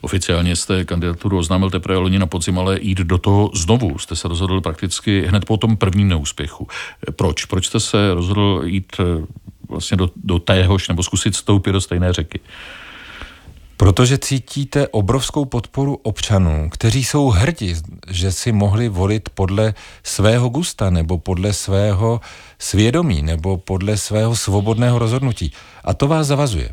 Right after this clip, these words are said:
Speaker 2: Proto jsem v roce osmnáct, dávno předtím, než jsem přišel k, eh, myšlence, že bych mohl kandidovat do Senátu, už anoncoval, že budu kandidovat v roce dva tisíce dvacet tři.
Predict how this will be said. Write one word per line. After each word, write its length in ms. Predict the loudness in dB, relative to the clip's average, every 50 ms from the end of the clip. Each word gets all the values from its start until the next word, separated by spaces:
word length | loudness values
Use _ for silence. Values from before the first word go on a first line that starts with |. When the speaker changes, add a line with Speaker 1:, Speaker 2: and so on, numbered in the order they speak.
| -6 -4
Speaker 2:
Proto 280 | -4 -2 -2 -2 -2
jsem 200 | -2 -2 -2 0
v 40 | 0
roce 260 | -2 -4 -4 -4 -4
osmnáct, 640 | -4 -4 -4 -2 0 2 2 2 2 0 -4 -6 -4
dávno 340 | -2 0 2 2 2 0 0
předtím, 440 | 0 -2 -4 -4 -4 -4 -2 0 0
než 160 | 2 0 0
jsem 300 | 0 0 2 2 2 0 -2 -4 -12 -20 -20 -20 -20 -16 -6
přišel 440 | -2 0 2 2 2 2 2 2 2
k, 140 | 0 0 0
eh, 640 | 2 2 2 2 0 -2 -4 -6 -6 -4 -2 0
myšlence, 580 | 2 2 2 2 2 2 2 2 2 2 0 0
že 120 | 0 0
bych 180 | 0 0 0 2
mohl 200 | 2 4 2 2
kandidovat 460 | 2 2 2 2 2 0 0 0 0
do 100 | 0 -2
Senátu, 500 | 0 2 2 4 4 4 2 0 -2 -6 -6 -8 -18 -20 -20 -10 -4
už 180 | -2 -2 -2 0 2
anoncoval, 640 | 4 4 4 4 2 0 -2 0 0 2 2 2 0
že 120 | 0 -2
budu 340 | -2 -2 -2 0 0 -2 -2
kandidovat 600 | 0 2 2 2 2 2 0 0 0 -2 -2 -2
v 40 | -2
roce 260 | -4 -2 -2 -2 -2
dva 120 | 0 -2
tisíce 580 | -2 -2 -4 -4 -4 -6 -8 -4 -2 0 2 2
dvacet 540 | 2 0 0 0 0 0 0 0 0 -2 -2
tři. 180 | -2 -6 -10